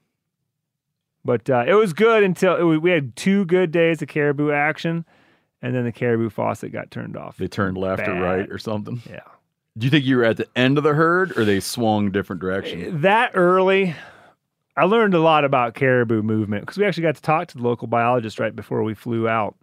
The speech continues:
Speaker 1: He stopped by and chit-chatted, and, uh, that early, there is no real migration.
Speaker 2: Got it.
Speaker 1: And in general, that forty mile herd doesn't have, like, I always thought it was a very, uh, sorta, I gu-, I guess, like, a linear east to west movement.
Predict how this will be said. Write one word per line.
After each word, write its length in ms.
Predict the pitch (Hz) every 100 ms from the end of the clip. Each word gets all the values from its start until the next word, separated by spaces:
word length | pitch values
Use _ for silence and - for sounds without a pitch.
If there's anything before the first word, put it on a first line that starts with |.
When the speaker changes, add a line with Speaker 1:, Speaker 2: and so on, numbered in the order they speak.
| -
Speaker 1:
He 120 | 120
stopped 300 | - 110 101
by 180 | 104 104
and 300 | 101 110 104
chit-chatted, 680 | 113 107 - 107 104 101 95
and, 320 | 110 107 104 101
uh, 280 | 101 92 113 -
that 320 | 120 156 170
early, 440 | 147 151 147 131
there 240 | 113 135 135
is 320 | 120 139 131
no 240 | 143 139
real 280 | 139 135 139
migration. 720 | 131 131 127 123 123 127 151 170
Speaker 2:
Got 280 | 80 76
it. 80 | 76 -
Speaker 1:
And 100 | 180
in 140 | 247
general, 560 | 190 123 175 196 160 127
that 180 | 135 135
forty 280 | 151 147 139
mile 280 | 139 131 120
herd 340 | 135 123 101 -
doesn't 380 | 139 143 170 135
have, 300 | 139 143 131
like, 140 | 143
I 40 | 208
always 240 | 285 269
thought 180 | - 165
it 40 | 151
was 100 | 131
a 80 |
very, 580 | 123 127 139 139 135 120 _ _ _ _ _ -
uh, 380 | 131 120 117 110
sorta, 340 | - - 127 120
I 140 | 120
gu-, 100 | 120
I 140 | 123 127
guess, 220 | 127 -
like, 140 | 131
a 140 | 120 117
linear 520 | 127 147 156 156 147
east 300 | 143 151 -
to 80 | 151
west 340 | 131 135 139 131
movement. 460 | 131 139 165 180